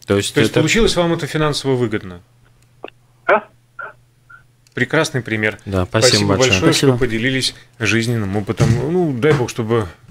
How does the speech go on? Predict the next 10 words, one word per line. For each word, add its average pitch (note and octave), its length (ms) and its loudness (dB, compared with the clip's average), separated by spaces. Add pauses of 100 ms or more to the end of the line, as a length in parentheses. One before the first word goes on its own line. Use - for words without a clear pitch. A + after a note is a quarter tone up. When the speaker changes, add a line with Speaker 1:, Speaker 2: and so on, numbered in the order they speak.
(120)
Speaker 2:
ничего A2 380 -4
подобного G#2+ 440 -2
больше G#2+ 280 -6
не A2+ 40 -6
случалось. F#2+ 480 -12 (1040)
Ну, A#2 200 0
на G#2+ 140 -2
самом F3+ 240 0
деле, D3 240 0
да, C#3 400 0